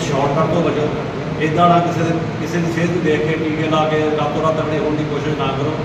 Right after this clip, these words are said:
ਔਰ ਮਿਹਨਤ ਕਰੋ। ਮਿਹਨਤ ਦਾ ਜਿਹੜਾ ਰਿਜ਼ਲਟ ਆ, ਉਹ ਜ਼ਰੂਰ ਮਿਲੂਗਾ। ਜਿੱਦਾਂ ਕਿ ਬਲਜੀਤ ਹੋਣਾ ਨੇ ਦੱਸਿਆ ਕਿ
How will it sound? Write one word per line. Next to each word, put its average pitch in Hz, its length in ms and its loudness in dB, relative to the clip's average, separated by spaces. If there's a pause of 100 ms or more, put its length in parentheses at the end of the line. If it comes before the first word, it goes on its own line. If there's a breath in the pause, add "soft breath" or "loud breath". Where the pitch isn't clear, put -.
(500)
ਔਰ 151 160 4
ਮਿਹਨਤ 156 400 0
ਕਰੋ। 165 160 2 (120)
ਮਿਹਨਤ 151 300 0
ਦਾ 185 140 0
ਜਿਹੜਾ 170 260 0
ਰਿਜ਼ਲਟ 151 320 0
ਆ, 156 60 2
ਉਹ 151 340 0
ਜ਼ਰੂਰ 170 240 0
ਮਿਲੂਗਾ। 160 340 2
ਜਿੱਦਾਂ 160 260 0
ਕਿ 165 140 0
ਬਲਜੀਤ 156 300 0
ਹੋਣਾ 160 140 0
ਨੇ 165 120 0
ਦੱਸਿਆ 151 240 -2 (140)
ਕਿ 165 100 -2